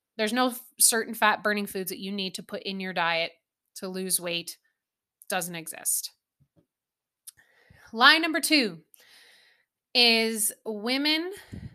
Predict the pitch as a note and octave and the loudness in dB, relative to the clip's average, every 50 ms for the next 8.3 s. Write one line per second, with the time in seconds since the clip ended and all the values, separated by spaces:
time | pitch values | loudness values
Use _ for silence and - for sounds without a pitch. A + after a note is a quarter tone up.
0 | - - _ _ - G3+ G3+ G#3+ A3 A3 A3 A3 - - - A#3+ A3+ A3 A3+ A3+ | -20 -20 _ _ -12 -8 -6 -4 -4 -4 -4 -6 -6 -6 -4 -4 -4 -4 -4 -6
1 | A3+ - _ _ _ _ _ _ _ _ - - - - - F#3 F3 D#3+ - - | -10 -14 _ _ _ _ _ _ _ _ -16 -14 -14 -12 -10 -8 -8 -8 -10 -14
2 | - - - - - _ _ _ _ _ _ _ _ _ _ _ _ _ _ - | -18 -20 -20 -20 -20 _ _ _ _ _ _ _ _ _ _ _ _ _ _ -14
3 | F#3+ G3+ A3+ A#3+ B3+ C4+ C#4 C#4 C#4 C4+ C4 B3 A#3+ A#3+ A3+ A3 A3 A#3+ C4 C4 | -8 -6 -2 2 4 4 4 4 4 2 2 2 2 2 2 4 2 2 0 -2
4 | - - - G#3 G#3 G#3 G3 G#3 G3 G#3 G3+ G3 - - - - - - G3 F#3 | -8 -14 -12 -10 -10 -10 -10 -10 -10 -10 -10 -10 -10 -12 -14 -14 -14 -14 -12 -12
5 | F3+ F3 E3+ E3 D#3 D#3+ - - - - - - - - G3 F#3+ F3+ F3+ F3 - | -12 -12 -14 -14 -16 -16 -18 -16 -16 -14 -14 -14 -12 -12 -14 -14 -14 -16 -18 -20
6 | - - - - _ - - G#3+ G3 G#3 - G#3+ G#3 G3+ G3+ G3 - G3+ F#3+ F3+ | -20 -20 -20 -20 _ -8 -6 -6 -6 -4 -4 -4 -4 -2 -4 -4 -6 -8 -10 -8
7 | F#3 F3+ F3+ F3 F3+ F3+ F3+ - - F#3 E3+ E3+ E3+ - - - - - - - | -10 -10 -10 -10 -10 -12 -12 -14 -12 -12 -12 -12 -12 -14 -16 -16 -16 -14 -10 -8
8 | - - - - - | -10 -10 -10 -14 -20